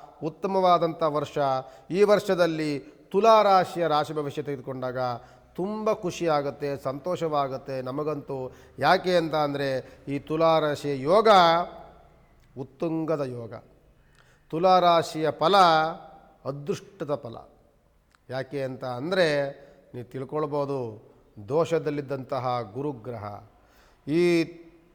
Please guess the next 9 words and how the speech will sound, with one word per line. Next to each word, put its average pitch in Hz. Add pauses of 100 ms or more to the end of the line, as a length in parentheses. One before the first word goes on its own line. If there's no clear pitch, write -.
(220)
ತುಲಾ 214
ರಾಶಿಯ 180
ರಾಶಿಪತಿ 156
ಬಂದು 139
ಶುಕ್ರನಾಗಿರ್ತಾನೆ, 147 (500)
ದೋಷದಲ್ಲಿರುವಂಥವರು 123
ಗುರುವಾಗಿರ್ತಾರೆ. 117 (400)
ಗುರು 151
and 135